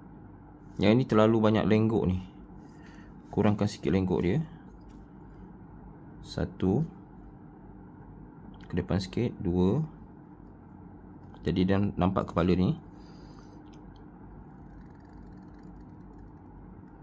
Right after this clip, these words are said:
Tiga. Dekat sini dia ada sikit leng-, lenggok macam ni. Tapi yang ni terlebih. Ini kalau, ah, diwarni jali boleh lah.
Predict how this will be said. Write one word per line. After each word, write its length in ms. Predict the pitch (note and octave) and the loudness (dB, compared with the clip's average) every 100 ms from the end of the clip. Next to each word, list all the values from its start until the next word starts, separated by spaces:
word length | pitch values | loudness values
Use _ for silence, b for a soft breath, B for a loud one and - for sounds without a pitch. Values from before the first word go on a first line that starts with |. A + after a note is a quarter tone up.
| - - - - - - - | -18 -18 -18 -18 -16 -18 -6
Tiga. 320 | F2 F2 D#2+ D#2+ - - B B B B B B B B - - | -4 -2 -2 -4 -12 -18 B B B B B B B B -16 2
Dekat 240 | G#2 D#3+ | 4 6
sini 240 | D#3+ B2 G2+ | 6 6 8
dia 160 | B2 | 6
ada 80 | D3 | 6
sikit 480 | D3 C#3 - B2 - - | 4 2 4 4 4 4
leng-, 320 | A#2+ A#2+ - | 6 6 6
lenggok 320 | A#2 A#2 F#2 | 4 6 4
macam 80 | G#2 | 6
ni. 240 | F2+ F#2 - B B - - - - - - - - - | 6 4 -4 B B -20 -18 -18 -18 -18 -18 -18 -4 4
Tapi 240 | A2 C3 | 6 8
yang 160 | C#3 C#3+ | 8 8
ni 80 | |
terlebih. 400 | C#3+ A2+ F#2 F#2+ - - - - - - | 8 6 8 4 2 -12 -18 -18 -18 -4
Ini 320 | - A2+ C#3 | 2 6 6
kalau, 320 | C#3+ A#2+ B2 A#2+ - - | 6 8 8 6 -2 0
ah, 240 | G#2 G#2+ | 4 6
diwarni 320 | A2 A2+ A#2+ | 8 8 8
jali 320 | A2+ A#2 D3 C3+ | 8 8 8 8
boleh 240 | G#2 G#2+ | 8 10
lah. 160 | B2 | 8